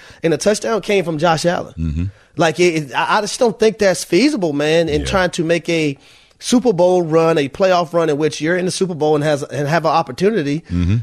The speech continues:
Speaker 1: to win the Lombardi Trophy. Also, I think, you know, they gotta stop turning the football over.
Speaker 2: Absolutely.
Speaker 1: Dalton Kincaid was phenomenal, but you had a costly red zone, um,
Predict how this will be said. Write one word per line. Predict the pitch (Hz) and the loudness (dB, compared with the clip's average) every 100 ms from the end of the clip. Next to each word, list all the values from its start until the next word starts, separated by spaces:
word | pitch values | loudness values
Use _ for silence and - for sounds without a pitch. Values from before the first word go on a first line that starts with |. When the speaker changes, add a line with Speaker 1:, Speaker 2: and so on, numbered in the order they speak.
| - | 0
Speaker 1:
to | - | 0
win | 240 147 160 | 2 2 0
the | |
Lombardi | 160 170 151 151 170 | 0 0 2 0 0
Trophy. | 156 190 247 139 127 | 0 0 2 0 -2
Also, | 120 196 - | 0 0 0
I | 175 | -2
think, | 160 180 170 156 - - _ - | 0 0 0 -2 -10 -20 _ -2
you | |
know, | 175 156 - _ _ | 2 2 0 _ _
they | 127 170 196 | -2 0 2
gotta | 202 190 | 2 0
stop | - 180 | 0 -2
turning | - 247 170 | 0 0 0
the | |
football | 160 202 226 151 123 | 2 0 2 0 -2
over. | 95 73 147 151 | -6 -12 -16 -6
Speaker 2:
Absolutely. | 82 92 85 76 67 - | -4 -2 -2 -2 -4 -2
Speaker 1:
Dalton | 151 185 202 | -2 0 -2
Kincaid | 214 185 208 190 | -6 -2 0 2
was | 175 | 0
phenomenal, | - 165 180 190 175 | -4 -2 0 2 0
but | 147 147 151 | 2 0 0
you | 185 | 0
had | 175 | 0
a | 170 | -2
costly | - 147 165 226 - 165 156 185 _ _ _ | -6 -2 0 0 -2 -2 -4 -6 _ _ _
red | 117 147 160 131 | -4 0 0 0
zone, | 156 196 180 | -2 -2 -2
um, | 151 170 170 165 151 | 0 2 2 0 -2